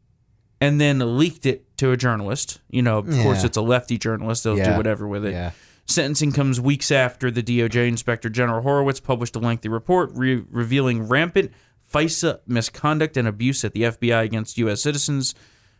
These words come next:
Speaker 1: who were supportive of the Trump campaign. Now, uh, not defending Jack Bergman 'cause he's crazy,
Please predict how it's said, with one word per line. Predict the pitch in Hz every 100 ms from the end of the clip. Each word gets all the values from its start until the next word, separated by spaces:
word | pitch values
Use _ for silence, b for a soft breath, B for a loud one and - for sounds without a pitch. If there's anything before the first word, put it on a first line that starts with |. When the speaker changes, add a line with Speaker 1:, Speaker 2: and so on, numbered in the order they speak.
| b
Speaker 1:
who | 131
were | 117
supportive | 110 101 - 135 127 113
of | 107 104
the |
Trump | 101 - 107
campaign. | - 104 104 - 151 139 127 b b b b -
Now, | 110 127 123 117 110 110 - _
uh, | 107 104 98 - _ _ _
not | 185 247 190
defending | 131 196 175 156 139
Jack | 127 123 120
Bergman | 117 110 113 120
'cause | 131
he's | 123 110
crazy, | - 135 120 107 98 120